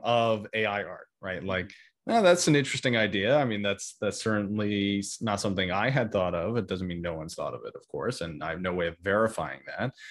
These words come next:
Speaker 1: But that's the same with any art. So, okay, that's fine. But does that mean I would go to see an ex-, exhibit on it? Oh, well, I don't know. Like, not if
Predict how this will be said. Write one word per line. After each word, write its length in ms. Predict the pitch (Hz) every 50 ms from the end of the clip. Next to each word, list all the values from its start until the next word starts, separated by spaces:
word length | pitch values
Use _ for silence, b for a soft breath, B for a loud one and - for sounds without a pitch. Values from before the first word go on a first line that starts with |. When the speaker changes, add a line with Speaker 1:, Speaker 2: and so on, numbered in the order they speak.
| B B B B B -
Speaker 1:
But 180 | 131 117 107 - - - - - _ -
that's 200 | 139 135 135 -
the 60 | 120
same 220 | - - 120 110
with 120 | 101 95 -
any 280 | - 101 95 87 82
art. 420 | - - - - 110 139 - - -
So, 460 | - - 95 87 87 90 92 98 98 98 -
okay, 380 | 101 98 - - 85 80 87
that's 180 | 90 87 95 -
fine. 500 | - - 95 85 85 90 82 101 117 127 B B B B B B B B B _ -
But 200 | - 127 110 - - _ _ -
does 180 | 120 135 127 117
that 160 | 123 120 110
mean 160 | 113 117 110
I 100 | 107 104
would 160 | 104 95 90
go 220 | - 110 107 110 113
to 100 | 107 107
see 200 | - - 113 107
an 80 | 98
ex-, 200 | 95 98 95 98 - _ - -
exhibit 420 | 101 95 92 104 117 131 175 170
on 160 | 170 175 185
it? 160 | 202 220 208
Oh, 120 | 143 120 123 135 147 156 151 156 151
well, 40 | 139
I 200 | - - 110 120
don't 180 | 131 139 147
know. 360 | 175 208 226 143 92 85 82 82
Like, 220 | 85 82 85 85 _ _ _ _ _ _ _ _ _ _ _ _ _ _ _ _ _ _ _ _ _ _ _ _ _ _ _ _ _ _ -
not 300 | 110 107 110 107 110 110
if 380 | 113 113 110 - - - -